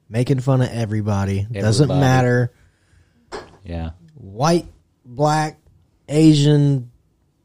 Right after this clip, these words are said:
Speaker 1: woman, man,
Speaker 2: Yep.
Speaker 1: doesn't matter.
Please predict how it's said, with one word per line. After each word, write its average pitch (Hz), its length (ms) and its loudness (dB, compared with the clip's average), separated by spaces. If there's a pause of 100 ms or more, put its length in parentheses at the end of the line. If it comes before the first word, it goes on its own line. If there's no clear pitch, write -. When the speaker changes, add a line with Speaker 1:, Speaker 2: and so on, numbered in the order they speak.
(160)
Speaker 1:
woman, 151 600 4
man, 143 520 6
Speaker 2:
Yep. 139 260 0
Speaker 1:
doesn't 151 360 2
matter. 110 400 -2